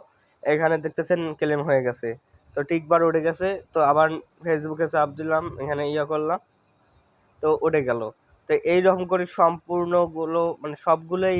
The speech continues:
এরকম করে ক্লেম করে নেবেন। তো এইরকম করে ক্লেম করে নেবেন, এই যে এটা কিন্তু আমার হ-, হবে না, সম্ভবত এটা আমার হবে না,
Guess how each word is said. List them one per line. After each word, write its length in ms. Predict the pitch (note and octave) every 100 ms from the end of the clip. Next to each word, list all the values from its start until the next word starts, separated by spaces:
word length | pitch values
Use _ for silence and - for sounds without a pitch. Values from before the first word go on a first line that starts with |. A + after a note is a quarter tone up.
| E3+
এরকম 360 | C#3 D#3 E3+ D#3+
করে 260 | E3 E3 D#3
ক্লেম 300 | D#3+ D3+ C#3+
করে 180 | D3
নেবেন। 380 | B2+ A#2 G#2 A2 - _ _ _ _ _ _ _ -
তো 160 | D#3+ -
এইরকম 340 | D#3+ F3 F#3
করে 120 | F3 E3+
ক্লেম 380 | F3+ E3+ E3+
করে 380 | D#3+ E3 E3 E3+
নেবেন, 440 | E3 D#3+ E3 E3 F3 - - C#3
এই 100 | C#3+
যে 240 | D3 D3 -
এটা 200 | D3+ D#3+
কিন্তু 380 | D#3+ E3 E3+ D#3
আমার 240 | D#3+ D#3+ D3
হ-, 280 | D3+ D3 - _ -
হবে 500 | C#3 C#3 D3 C#3+ D#3+
না, 160 | D#3 C3+
সম্ভবত 480 | D3+ D3 D#3+ D#3+
এটা 220 | E3 D3+ D3+
আমার 200 | D3+ C#3+
হবে 280 | C#3+ C#3
না, 180 | C3+ D#3+